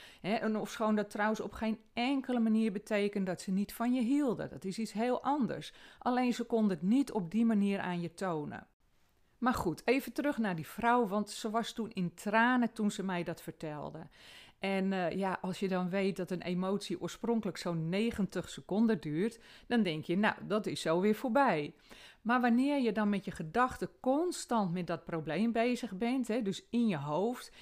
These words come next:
dan kijk je bijvoorbeeld terug naar je jeugd en je herkent er allerlei dingen. Je weet weer waar je tegenaan bent gelopen,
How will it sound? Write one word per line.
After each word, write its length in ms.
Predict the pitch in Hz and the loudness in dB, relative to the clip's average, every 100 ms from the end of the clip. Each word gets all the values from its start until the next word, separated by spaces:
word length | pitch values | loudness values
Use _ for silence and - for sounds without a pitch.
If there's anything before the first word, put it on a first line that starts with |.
| - - | -20 -18
dan 100 | 147 | -10
kijk 240 | - - | -8 -6
je 60 | 170 | -6
bijvoorbeeld 420 | 160 - 180 180 | -6 -6 -6 -6
terug 260 | - 226 220 | -6 -4 0
naar 200 | 214 214 | 0 0
je 200 | 220 185 | 0 -2
jeugd 640 | 190 269 262 254 254 - | 0 2 4 2 0 -4
en 280 | - 160 160 - - | -8 -6 -8 -10 -14
je 100 | - | -8
herkent 560 | 190 214 214 - 302 269 | -6 -8 -8 -4 -2 -2
er 80 | 277 | -2
allerlei 580 | - 247 240 233 233 185 | 0 0 2 2 0 0
dingen. 540 | 240 233 226 220 220 - - - | 2 2 4 2 0 -6 -20 -8
Je 120 | 185 | -2
weet 220 | 165 180 | 0 0
weer 140 | 190 190 | 0 0
waar 160 | 190 | 0
je 120 | 202 | 0
tegenaan 800 | 202 214 214 - - 277 285 285 | 2 4 2 -2 -2 2 4 4
bent 240 | 247 240 226 | 4 2 0
gelopen, 960 | 220 220 220 214 220 214 214 202 202 | -2 0 0 2 0 0 2 4 2